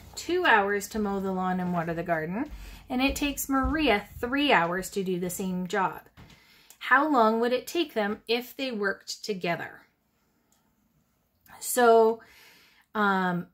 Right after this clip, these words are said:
just kind of thinking about kind of conceptually what this is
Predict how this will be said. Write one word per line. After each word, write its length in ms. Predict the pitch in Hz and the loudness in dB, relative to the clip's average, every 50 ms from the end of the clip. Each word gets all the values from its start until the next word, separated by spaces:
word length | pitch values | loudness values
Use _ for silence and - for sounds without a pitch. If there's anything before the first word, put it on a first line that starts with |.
| _ _ - | _ _ -8
just 260 | 208 311 339 - - | -6 -6 -6 -4 -4
kind 140 | - 403 403 | -4 -2 -2
of 120 | 370 - | -4 -6
thinking 480 | - - 247 247 254 247 262 269 262 254 | -6 -4 -2 -2 0 0 0 0 0 0
about 540 | 240 208 220 214 208 202 202 208 - - - - - _ _ _ - | 2 2 4 4 4 2 2 0 -4 -8 -16 -18 -20 _ _ _ -6
kind 180 | - 220 220 | -2 -2 0
of 80 | 208 208 | -2 -2
conceptually 960 | - - 208 196 190 - - - 233 254 254 - - - 220 202 190 180 175 | -4 -4 -4 -4 -2 -2 -2 0 0 -2 -2 -4 -6 -4 -4 -2 -2 -2 -2
what 520 | 175 175 185 185 185 180 - - - - - _ _ _ _ _ _ _ _ _ _ _ _ _ _ - - - - | -2 0 0 0 0 0 -2 -8 -16 -20 -20 _ _ _ _ _ _ _ _ _ _ _ _ _ _ -20 -20 -16 0
this 280 | 202 214 208 208 196 - | 4 4 4 4 2 -2
is 480 | - - 208 190 185 185 175 175 175 | -4 -4 -4 -2 0 0 0 -2 -2